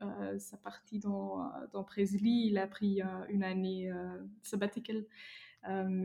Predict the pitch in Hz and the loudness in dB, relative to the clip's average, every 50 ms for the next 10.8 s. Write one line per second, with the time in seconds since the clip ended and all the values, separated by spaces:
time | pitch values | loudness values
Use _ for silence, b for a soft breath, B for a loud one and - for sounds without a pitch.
0 | - - 214 214 208 208 208 196 202 220 208 196 214 214 202 202 202 196 196 202 | 2 4 6 8 10 10 10 10 10 10 10 10 8 8 8 8 6 6 4 0
1 | 202 - 208 202 - - 190 190 190 190 185 196 208 202 208 202 202 - 220 214 | 0 0 0 0 4 4 6 8 8 6 6 4 2 2 0 -2 0 4 6 8
2 | 208 208 208 196 208 208 196 208 202 202 196 190 190 185 196 - - 208 202 - | 10 10 10 10 8 8 8 8 8 8 8 8 6 4 2 4 6 6 6 10
3 | 208 208 202 208 202 202 196 190 190 - - 196 185 185 180 - - - - 202 | 10 10 12 12 10 10 8 6 4 2 2 2 2 2 2 0 -2 -4 0 0
4 | 196 190 202 196 - - 240 247 240 - - b b b b b b b _ - | 2 4 4 2 2 2 0 0 0 -2 -10 b b b b b b b _ -10
5 | - 196 190 - 208 190 190 190 - 208 196 190 185 180 180 180 180 175 - - | -8 -6 -2 2 2 2 2 2 2 2 2 2 2 2 2 0 0 -2 -4 -6
6 | 190 185 180 175 175 175 170 - - - 185 190 180 - - - 185 185 175 185 | -6 -6 -4 -4 -4 -6 -6 -8 -10 -10 -10 -10 -10 -10 -12 -12 -12 -12 -10 -10
7 | 175 185 185 - - - - 196 185 - _ _ _ - 190 196 190 180 180 - | -10 -10 -12 -14 -14 -12 -12 -12 -12 -12 _ _ _ -20 -20 -20 -20 -20 -18 -18
8 | 208 - - - _ _ - 208 202 208 208 185 202 202 208 208 208 208 202 202 | -18 -18 -20 -20 _ _ -2 4 6 6 6 6 6 6 8 8 8 8 8 6
9 | 202 196 190 190 185 185 180 180 180 180 175 170 - - - - - 190 202 202 | 6 4 4 2 2 0 -2 -2 -4 -4 -4 -6 -6 -6 -4 0 4 6 8 10
10 | 202 202 202 196 185 202 190 - - - - - - _ - _ | 10 8 8 6 2 0 -2 -8 -12 -16 -20 -20 -20 _ -20 _